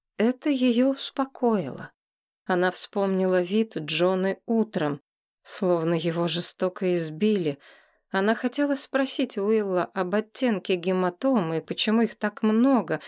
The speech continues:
если Джона клянётся, что при падении ушибся только бровью. Она порицательно помотала головой. «Это не важно.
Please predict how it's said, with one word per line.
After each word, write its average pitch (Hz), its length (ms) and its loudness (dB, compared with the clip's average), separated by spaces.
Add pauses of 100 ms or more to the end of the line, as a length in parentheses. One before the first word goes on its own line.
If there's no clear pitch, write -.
(120)
если 165 380 0
Джона 175 440 0
клянётся, 175 640 -2
что - 240 -4
при 175 160 0
падении 156 760 -2
ушибся 185 520 0
только 208 340 -2
бровью. 180 540 0 (800)
Она 220 380 2
порицательно 156 960 -4
помотала 165 720 -2
головой. 143 760 -6 (360)
«Это 220 220 0
не 208 180 4
важно. 226 540 -2